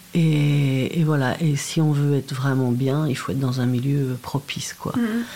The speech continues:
Speaker 1: Tout ça pour dire que je vais aller là où la personne a besoin d'aller en elle, quoi. C'est, c'est ce que je perçois d'elle qui me fait aller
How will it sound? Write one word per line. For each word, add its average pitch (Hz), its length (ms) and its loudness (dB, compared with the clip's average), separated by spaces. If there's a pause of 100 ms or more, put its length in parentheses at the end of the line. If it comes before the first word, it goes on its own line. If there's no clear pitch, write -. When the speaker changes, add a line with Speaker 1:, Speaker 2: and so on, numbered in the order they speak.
(440)
Speaker 1:
Tout 233 120 0
ça 220 180 2
pour 180 200 2
dire 196 320 2
que 170 380 2 (520)
je 190 180 4
vais 196 220 4
aller 208 260 4
là 196 240 2
où 190 120 4
la 165 100 4
personne 165 540 0
a 160 100 2
besoin 156 460 4
d'aller 147 440 2
en 123 220 2
elle, 135 280 0
quoi. - 200 -4 (300)
C'est, 156 640 0 (300)
c'est - 220 -2
ce 185 120 -2
que 240 140 0
je 233 100 -2
perçois 175 380 0
d'elle 214 460 2
qui - 160 2
me 175 60 6
fait 208 380 0
aller 190 540 2